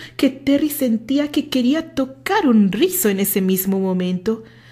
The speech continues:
Tal vez aún más, para verificar que ella estaba realmente delante de él. Sus ojos viajaban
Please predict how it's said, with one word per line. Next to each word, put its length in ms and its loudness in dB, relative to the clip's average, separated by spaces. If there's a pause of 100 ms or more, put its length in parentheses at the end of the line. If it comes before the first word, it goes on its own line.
(640)
Tal 200 -10
vez 260 2
aún 200 -4
más, 460 -2 (300)
para 180 4
verificar 800 0
que 120 -2
ella 320 -2
estaba 380 -6
realmente 720 0
delante 460 -2
de 260 0
él. 160 -8 (340)
Sus 260 0
ojos 320 0
viajaban 580 -2